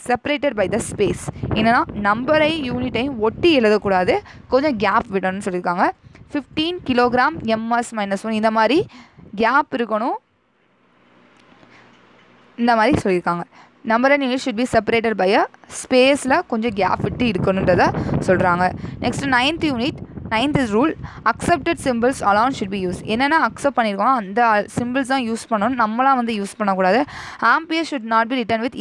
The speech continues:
ஏ எம் பி. ஏ எம் பின்றது ampere கிடையாது, அது ஆம்பியரோட symbol capital ஏ தான். Second should not be written with S இ சின்னு எழுதக்கூடாது, செகண்டோட symbol வந்து எஸ். இந்த மாதிரி ஒவ்வொரு சிம்பிளுக்கும் ஒவ்வொரு, ஒவ்வொரு யூனிட்டுக்கும் ஒவ்வொரு symbol இருக்கும், அதை மட்டும்தான் நம்ம வந்து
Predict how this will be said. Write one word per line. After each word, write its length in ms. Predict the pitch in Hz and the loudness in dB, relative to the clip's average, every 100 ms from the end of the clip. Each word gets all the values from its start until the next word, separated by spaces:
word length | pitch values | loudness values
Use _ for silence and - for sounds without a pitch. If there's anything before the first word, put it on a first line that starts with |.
| 226 | 2
ஏ 40 | 233 220 | 4 0
எம் 100 | 202 | -4
பி. 60 | 208 208 240 | -6 0 2
ஏ 80 | 277 302 | 4 2
எம் 100 | 285 302 | 2 0
பின்றது 300 | 285 247 262 220 | 2 2 4 4
ampere 320 | 214 247 240 - | 2 2 2 2
கிடையாது, 420 | 196 196 190 190 359 - - - | 2 2 2 0 -4 -6 -14 -2
அது 100 | 220 214 226 | 0 2 2
ஆம்பியரோட 440 | 302 294 294 254 240 | 0 -2 -2 -2 -6
symbol 220 | 220 277 - | -8 -8 -4
capital 420 | 190 196 214 214 190 190 | -4 -4 -6 -4 -2 0
ஏ 60 | 190 | 0
தான். 120 | - - - - - - | -4 -8 -8 -8 -2 0
Second 300 | 240 277 339 - | 2 2 -2 -4
should 180 | 269 220 | -4 0
not 160 | 220 214 | 0 0
be 40 | 269 | -2
written 200 | 226 220 220 | 0 0 0
with 100 | - 214 | 0 0
S 120 | 214 269 | 0 -2
இ 40 | 285 - | -2 0
சின்னு 220 | 269 233 | 0 2
எழுதக்கூடாது, 360 | 202 196 269 285 | 2 2 2 2
செகண்டோட 360 | 226 254 247 220 226 | 0 2 2 0 -2
symbol 260 | 214 226 190 | 0 0 2
வந்து 180 | 190 370 - - - 202 | 2 2 -2 -8 -2 0
எஸ். 120 | - - 247 | -2 -2 2
இந்த 120 | 269 254 | 4 4
மாதிரி 140 | 262 302 226 | 4 4 0
ஒவ்வொரு 320 | 226 285 269 | 0 -2 -2
சிம்பிளுக்கும் 500 | 262 233 214 208 196 320 | -4 -2 -2 2 2 4
ஒவ்வொரு, 260 | 220 214 208 208 | 4 6 6 4
ஒவ்வொரு 260 | 233 285 294 240 | 4 4 4 4
யூனிட்டுக்கும் 420 | 233 226 240 330 | 2 2 2 4
ஒவ்வொரு 200 | 208 196 - | 4 2 2
symbol 240 | 190 185 | 2 4
இருக்கும், 240 | 185 180 196 185 | 2 2 0 2
அதை 120 | 202 190 | 2 0
மட்டும்தான் 360 | 190 247 262 | 2 2 2
நம்ம 120 | 226 185 | 2 0
வந்து 140 | 190 | -2